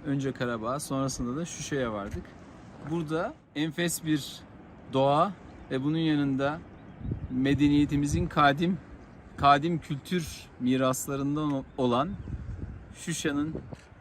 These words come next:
şehir merkezini ziyaret ettik. Ve elbette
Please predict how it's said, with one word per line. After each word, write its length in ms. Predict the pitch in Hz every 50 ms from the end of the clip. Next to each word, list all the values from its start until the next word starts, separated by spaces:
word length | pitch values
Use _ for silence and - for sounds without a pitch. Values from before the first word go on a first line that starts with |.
| - - -
şehir 300 | - - 143 143 147 147
merkezini 600 | 139 131 123 123 120 120 110 101 104 104 101 98
ziyaret 440 | 98 101 107 104 101 101 95 -
ettik. 280 | 101 - - - 185 180 - - - - - - - - - - - - - - - - - 123
Ve 80 | 139
elbette 680 | 156 170 175 165 170 165 156 - - - 170 180 202 214